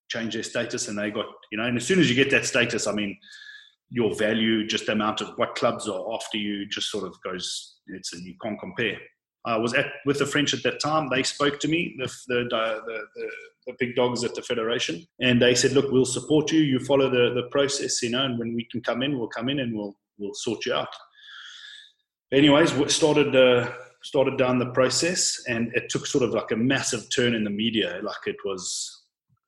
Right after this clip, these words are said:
I couldn't get away from it, and, uh, ended up going to the Olympic Committee, uh, and they voted in my favor. Said, "Look, it's not normal that this guy is not protected by the, by the quota system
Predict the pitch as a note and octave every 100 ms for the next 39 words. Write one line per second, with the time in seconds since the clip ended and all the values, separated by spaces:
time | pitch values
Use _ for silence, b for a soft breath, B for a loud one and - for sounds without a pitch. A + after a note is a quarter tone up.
0 | - - - C#3 B2+ A#2+ G#2+ A#2 C3 A#2+
1 | C3 C3 - A#2+ A2+ A2 G#2+ G#2 G2 -
2 | _ _ _ B2+ B2+ A#2+ - - - _
3 | _ _ _ - A#2+ A#2+ - B2 A2+ A2
4 | A2 A#2+ C3 C3+ C#3 - G#2 A2+ - B
5 | B B B B B _ G#2+ G#2 G2+ G2+
6 | G2 F#2+ - A#2 A2 G#2 - A#2 A#2+ A#2+
7 | B2 B2 A2+ G#2 - G#2 C#3 F3+ - A2+
8 | - A2 A#2+ A2+ A#2+ A2 A2 G#2+ - G#2+
9 | - G2+ G2 F#2+ - _ _ - C3 A#2+
10 | A#2 A#2+ - A#2 A#2+ G#2+ G#2 G2+ G2+ G2+
11 | G2 G#2+ G#2+ - A#2 - B2 - F3+ G3+